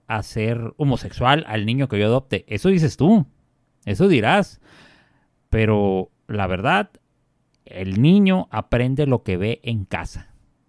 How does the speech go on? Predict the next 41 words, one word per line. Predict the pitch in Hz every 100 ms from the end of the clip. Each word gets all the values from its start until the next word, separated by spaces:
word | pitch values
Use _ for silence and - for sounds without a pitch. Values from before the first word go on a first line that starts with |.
| _ _ _ _ _ _
Y | - 117
si | 117
está | - 156 143
viendo | 151 151 156
eso | 143 -
en | 143
casa, | 165 160 135
al | 110
niño | 120 139
se | 123
le | 95
va |
a | 104
hacer | 123 117
normal | 127 98 107 156 123
ver | 104 104
eso | 95 90
en | 90
casa. | 85 85 - _ _ _ _ _ _ _ _ -
Y | 123 131 156 - _
para | 123 113
prueba, | - 160 185 190 - _
les | 127 120
puedo | 190 185
poner | 156 147 160
unas | 185 180
muestras | 170 208 - 120 - - _ _ _
que | 101
las | 101 95
van | 101
a | 131
escuchar. | - 131 107 110 123 _ _ -
Eh, | 98 92 85 90 - _ _ _
con | - 107
eso | 110 135
vamos | 123 135
a | 127
cerrar. | 104 95 120 117 - _ _ _ _ _ _ _ _ -
Con | 120
unos | 131 151 -
audios | 165 147 113 110 107 -